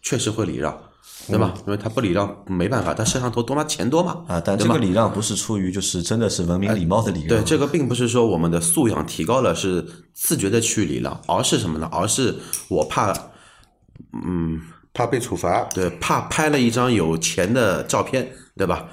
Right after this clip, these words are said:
Speaker 1: 又要扣分，而这一个为导向去礼让了。那么再说一些那个，比如说你出了一些一线城市，<clears throat> 周边的一些经济区，比如说江浙沪这，这一带，你只要出了上海，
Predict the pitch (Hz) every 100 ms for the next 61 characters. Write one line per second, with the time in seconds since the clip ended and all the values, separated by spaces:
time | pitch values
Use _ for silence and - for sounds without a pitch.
0 | - - 123 117 - 110 113 113 - -
1 | - _ - 92 127 - - - - -
2 | 170 104 95 85 87 85 - 82 80 87
3 | 64 78 67 58 - - - - 101 101
4 | 98 - - - - 110 107 104 98 98
5 | 95 95 87 78 73 64 - 76 82 92
6 | 85 76 - 101 95 85 82 90 87 90
7 | 82 69 71 73 65 - 104 98 98 95
8 | 87 82 85 85 87 82 82 80 87 80
9 | 87 85 95 101 85 92 - 95 82 82
10 | 82 76 76 76 107 87 87 90 101 95
11 | 85 -